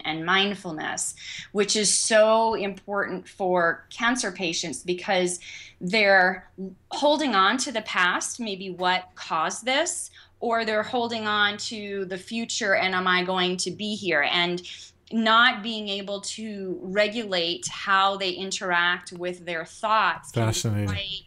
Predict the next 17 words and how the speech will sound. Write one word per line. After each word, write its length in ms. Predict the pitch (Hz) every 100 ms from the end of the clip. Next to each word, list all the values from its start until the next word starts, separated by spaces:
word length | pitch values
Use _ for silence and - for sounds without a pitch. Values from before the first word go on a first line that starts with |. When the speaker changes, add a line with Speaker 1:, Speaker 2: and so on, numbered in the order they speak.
| -
Speaker 1:
yeah, 260 | 214 202
quite 380 | 196 - 269 262
devastating, 840 | 226 247 285 - 220 190 185 180
and 300 | 190 190 185 180 - - -
taking 400 | 294 349 392 302
them 160 | 226
to 80 | 208
places 840 | - 233 277 311 226 190 175 180 180
and 280 | 196 196 -
creating 560 | - 233 233 269 294
a 40 | 226
lot 260 | 202 196 196
of 140 | 185
pain 320 | - 220 226 214
and 120 | 190
suffering 800 | - 214 247 226 185 175 180 190
mentally 640 | 220 349 302 175 101 180